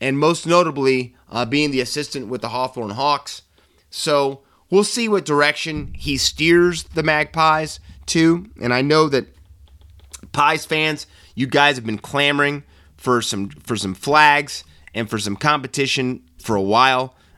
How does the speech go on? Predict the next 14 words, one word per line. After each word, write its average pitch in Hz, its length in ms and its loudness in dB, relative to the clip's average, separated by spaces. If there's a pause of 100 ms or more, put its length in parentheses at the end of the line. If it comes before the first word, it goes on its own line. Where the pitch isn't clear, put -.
(140)
Um, 98 500 -6
it's 110 120 -6
just, 147 260 -4
it 101 480 -10
seems 170 340 0
so 160 220 2
long 143 280 4
ago, 123 520 2 (880)
you 139 260 0
guys 127 340 4
losing 127 500 -2
that 113 340 -4
grand 120 360 -4
final 117 640 -4